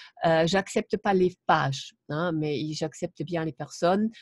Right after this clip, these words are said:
À partir du moment que les personnes vont se présenter et nous mettre une photo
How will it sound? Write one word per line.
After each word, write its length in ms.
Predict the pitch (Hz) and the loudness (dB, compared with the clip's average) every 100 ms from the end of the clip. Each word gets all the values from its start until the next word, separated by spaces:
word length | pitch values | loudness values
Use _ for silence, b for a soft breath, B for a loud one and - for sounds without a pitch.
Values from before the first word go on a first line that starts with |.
| B | B
À 80 | 170 | -4
partir 300 | 175 - 185 | -4 0 0
du 80 | 175 | 2
moment 240 | 170 170 | 2 0
que 80 | 170 | 0
les 100 | 170 | -4
personnes 320 | 170 156 165 | -6 -8 -6
vont 120 | 151 151 | -4 -6
se 100 | - | -6
présenter 680 | 190 180 175 185 185 - | -4 -4 -4 0 0 0
et 60 | 151 | -2
nous 160 | 156 | 0
mettre 240 | 165 185 208 | 0 -2 -4
une 80 | 180 | -4
photo 480 | 185 180 175 160 | -4 0 0 0